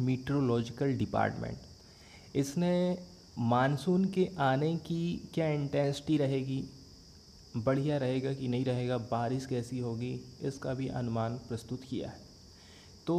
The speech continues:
आज हम geography का थोड़ा सा पोर्शन discuss करेंगे, आप समझ लीजिए उसका revision कर रहे हैं, ठीक है। सबसे पहले हमें समझना होगा मानसून क्या होता है। मानसून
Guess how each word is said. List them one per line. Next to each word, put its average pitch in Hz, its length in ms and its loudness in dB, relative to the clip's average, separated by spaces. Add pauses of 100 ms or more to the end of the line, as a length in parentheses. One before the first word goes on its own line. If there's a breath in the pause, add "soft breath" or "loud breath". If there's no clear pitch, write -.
(1040)
आज 160 280 2
हम 180 220 2 (380)
geography 151 840 0 (340)
का 175 80 -2 (160)
थोड़ा 180 320 2
सा 139 100 0
पोर्शन 127 480 -2
discuss 131 340 -4
करेंगे, 123 480 -4 (140)
आप 143 220 -2
समझ 127 240 -4
लीजिए 117 360 -2
उसका 156 360 -8 (140)
revision 117 420 0
कर - 160 -6
रहे - 160 -10
हैं, 143 160 -12 (580)
ठीक 165 140 -4
है। - 80 -8 (360 loud breath)
सबसे 190 260 2
पहले 175 260 2
हमें 170 200 2
समझना 143 440 2
होगा 135 360 2 (460)
मानसून 127 600 2
क्या 143 160 2
होता - 280 -8
है। - 1000 -4
मानसून 175 600 6